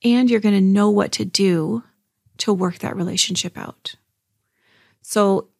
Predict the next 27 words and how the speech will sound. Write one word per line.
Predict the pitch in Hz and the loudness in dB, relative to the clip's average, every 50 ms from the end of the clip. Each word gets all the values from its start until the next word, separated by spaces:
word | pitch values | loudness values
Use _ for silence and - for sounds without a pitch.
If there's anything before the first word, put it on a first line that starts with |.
| _ _ _ _ _ _ _ _ _ _ _ _ _ | _ _ _ _ _ _ _ _ _ _ _ _ _
let's | 214 226 247 254 - | -2 -2 -2 -2 -2
go | - 294 294 285 277 | 0 2 2 2 2
over | 262 254 233 | 2 2 0
the | 214 208 | 0 -2
three | 196 - - - 226 220 208 226 233 226 226 233 247 269 285 277 - _ _ _ _ _ _ _ _ _ _ _ _ | -4 -6 -10 -8 -8 -6 -2 -2 0 0 2 0 0 0 -2 -6 -10 _ _ _ _ _ _ _ _ _ _ _ _
reasons | - 220 233 240 240 220 - 202 196 185 - | -4 0 2 2 2 2 0 0 0 -2 -2
that | - - | -4 -2
you | - 190 190 | 0 0 0
are | 202 202 | 0 0
struggling | 196 - - - - 254 - 190 180 180 175 180 208 240 254 247 _ _ | -2 -4 -2 0 0 0 2 0 0 0 2 2 0 0 -2 -4 _ _
because | 214 - - 214 196 - | -12 -8 -8 -8 -6 -6
of | 202 185 | -8 -6
these | 185 202 190 180 - | -4 -4 -4 -4 -6
unmet | - 190 185 175 175 165 156 | -6 -4 -4 -4 -4 -4 -6
expectations. | - - - - - - - - - - - - - - - _ - - - _ _ _ _ _ _ _ _ _ _ _ _ _ _ _ _ _ _ _ _ _ _ _ _ _ _ _ _ _ _ _ _ _ _ _ _ | -10 -10 -12 -14 -14 -16 -18 -16 -16 -10 -10 -10 -10 -10 -18 _ -20 -20 -20 _ _ _ _ _ _ _ _ _ _ _ _ _ _ _ _ _ _ _ _ _ _ _ _ _ _ _ _ _ _ _ _ _ _ _ _
First, | _ _ - - 294 294 269 254 226 - - - - - - _ _ _ | _ _ -4 -2 0 2 2 2 0 -2 -4 -2 -4 -6 -8 _ _ _
you | - 226 | 0 2
need | 226 240 247 247 | 2 2 0 0
to | 254 247 | -4 -2
check | 254 - - 240 233 220 - - | -2 -2 -2 -2 -4 -6 -2 -2
in | 214 208 202 196 196 202 202 214 | 0 2 2 2 2 0 -2 -2
with | - 202 196 - - | -4 -6 -6 -6 -8
yourself | 196 190 185 - - - 226 226 233 254 262 247 - - - _ _ _ _ _ _ _ _ _ _ _ _ | -10 -6 -6 -6 -4 0 0 2 2 0 -2 -4 -12 -20 -20 _ _ _ _ _ _ _ _ _ _ _ _
and | - 208 196 | -2 0 0
your | 190 - - | 0 -2 0
own | - 202 202 202 - | 0 0 0 0 0
actions. | - 180 175 170 - - - - - - - - - - - | -2 -4 -4 -4 -6 -8 -6 -8 -12 -12 -12 -10 -10 -10 -12